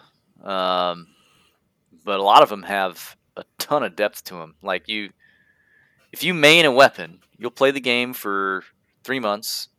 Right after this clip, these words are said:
and then at, after that three months, you'll f-, learn about a new technique that you realized that, "Oh, I didn't know I could do this."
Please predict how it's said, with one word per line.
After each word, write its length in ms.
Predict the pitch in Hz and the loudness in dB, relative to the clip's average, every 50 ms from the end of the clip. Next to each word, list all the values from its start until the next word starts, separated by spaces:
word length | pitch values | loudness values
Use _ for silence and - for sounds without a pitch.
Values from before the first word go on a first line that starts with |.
| _ | _
and 140 | - 101 101 | -18 -12 -8
then 380 | 104 107 104 107 107 104 90 _ _ _ _ _ _ _ _ _ _ _ _ _ _ - | -6 -6 -6 -6 -8 -16 -18 _ _ _ _ _ _ _ _ _ _ _ _ _ _ -8
at, 180 | 110 104 - _ _ _ _ _ _ _ - | -8 -8 -8 _ _ _ _ _ _ _ 2
after 280 | 120 127 - - 139 | 4 4 4 2 2
that 240 | 120 120 113 - - | 2 2 2 2 0
three 140 | - 117 113 | -8 -10 -6
months, 300 | 110 113 117 110 - - | -4 -4 -4 -4 -4 -6
you'll 160 | 113 110 104 | -6 -6 -6
f-, 340 | 98 - - _ _ _ _ _ _ _ - _ _ - | -8 -14 -20 _ _ _ _ _ _ _ -20 _ _ -12
learn 300 | 110 110 110 110 113 113 | -8 -4 -4 -4 -2 -4
about 260 | 110 95 110 107 101 | -2 0 0 0 0
a 80 | 95 | -2
new 180 | 95 98 104 107 | -6 -8 -10 -8
technique 460 | - - 107 104 - 101 101 110 - - | -4 -4 -4 -4 -4 -10 -14 -14 -12 -12
that 120 | 95 90 | -12 -12
you 280 | 90 90 90 87 87 82 _ _ _ _ _ _ _ _ _ _ | -12 -12 -14 -16 -16 -18 _ _ _ _ _ _ _ _ _ _
realized 600 | - 101 113 113 110 107 104 104 92 - - - _ _ _ _ _ _ _ _ _ _ | -10 -6 -2 2 4 4 4 2 0 -4 -8 -8 _ _ _ _ _ _ _ _ _ _
that, 200 | - 92 90 - _ _ _ - _ _ _ _ _ _ _ _ _ _ _ _ _ _ _ _ - | -8 -8 -8 -8 _ _ _ -20 _ _ _ _ _ _ _ _ _ _ _ _ _ _ _ _ -2
"Oh, 180 | - 156 107 | 0 2 4
I 100 | 95 101 | 4 2
didn't 220 | 123 147 135 120 127 | 2 0 -4 -4 0
know 580 | 135 131 131 131 131 127 127 127 123 127 - _ _ _ - | 2 4 4 6 4 4 2 0 -2 -6 -14 _ _ _ -2
I 120 | - 131 | -2 -2
could 180 | - - 113 - | -2 -4 -8 -6
do 140 | 135 175 | -6 -6
this." 520 | 185 92 76 69 - - - - - - | -6 -8 -12 -12 -12 -12 -12 -12 -14 -16